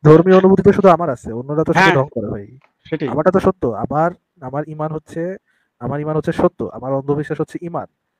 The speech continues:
Speaker 1: আর তাদের
Speaker 2: হুম।
Speaker 1: অন্ধবিশ্বাস তো একেবারেই অন্ধবিশ্বাস।
Speaker 2: হুম।
Speaker 1: তাদের ধর্মে যেগুলো বলা আছে সেগুলো তো একেবারেই মিথ্যা কথা। গরু কখনো মা হয়, এর কিন্তু কি logic দিয়ে চিন্তা করবেন না আসিফ ভাই? এখানে লজিকটা কোথায়?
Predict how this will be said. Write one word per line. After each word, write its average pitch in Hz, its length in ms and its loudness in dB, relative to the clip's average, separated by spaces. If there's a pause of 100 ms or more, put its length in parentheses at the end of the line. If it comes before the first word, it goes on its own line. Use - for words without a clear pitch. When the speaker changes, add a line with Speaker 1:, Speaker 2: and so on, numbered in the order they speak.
(140)
Speaker 1:
আর 123 100 -16
তাদের 170 340 -6
Speaker 2:
হুম। 214 120 -8
Speaker 1:
অন্ধবিশ্বাস 175 520 -6
তো 196 80 -4
একেবারেই 208 320 -4
অন্ধবিশ্বাস। 127 500 -14 (200)
Speaker 2:
হুম। 101 300 -12
Speaker 1:
তাদের 147 280 -4 (180)
ধর্মে 143 300 -4
যেগুলো 151 240 -2
বলা 143 200 -2
আছে 160 140 -4
সেগুলো 160 200 -8
তো 180 80 -4
একেবারেই 175 300 -6
মিথ্যা 151 240 -6
কথা। - 260 -12 (440)
গরু 143 200 0
কখনো 180 240 -2
মা 143 340 -10
হয়, 139 260 -8 (360)
এর 123 140 -18
কিন্তু - 280 -6
কি 180 120 -4
logic 117 320 -6
দিয়ে 175 100 -2
চিন্তা 190 240 -6
করবেন 190 240 -4
না 185 60 -8
আসিফ 165 200 -10
ভাই? 131 220 -6
এখানে 156 220 -6
লজিকটা 131 400 -2
কোথায়? - 300 -10